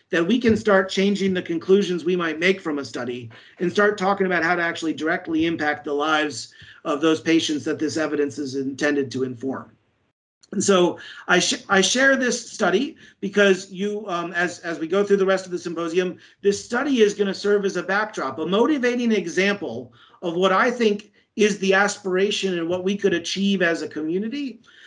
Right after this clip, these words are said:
And while Yasser and the team have done an amazing job on this paper, and we're gonna build on the strength of what they've done, I think it actually highlights the big opportunity we have as a community that we're gonna showcase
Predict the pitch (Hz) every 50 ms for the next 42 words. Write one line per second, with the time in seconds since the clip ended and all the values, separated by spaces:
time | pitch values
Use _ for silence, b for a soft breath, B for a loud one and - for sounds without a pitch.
0 | B B B B 202 196 196 196 196 196 190 185 190 - 175 185 202 220 220 -
1 | 208 208 202 - - 190 185 185 180 180 185 - 185 196 190 180 160 185 180 180
2 | 175 170 165 170 180 196 220 240 226 214 208 202 180 180 185 180 175 175 165 170
3 | 165 - - 180 196 202 220 196 175 175 196 202 190 202 190 170 156 147 123 -
4 | 214 240 240 214 190 175 170 - - - - 175 175 175 165 160 - - 185 185
5 | 185 180 185 175 156 151 170 165 170 - 156 151 143 127 156 160 170 214 240 247
6 | 220 - B B B B B B B B B 170 170 - 262 262 254 254 240 240
7 | 233 - 220 208 190 - - 208 233 240 233 226 214 196 202 - - 165 160 -
8 | 214 220 240 220 202 196 - 196 190 - - 214 226 214 202 202 185 175 185 185
9 | 180 180 180 170 170 156 156 156 - 160 170 170 180 196 226 247 294 302 294 247
10 | 185 175 - 185 185 185 208 180 165 156 - - 247 277 285 - - 160 135 139
11 | 143 - - - -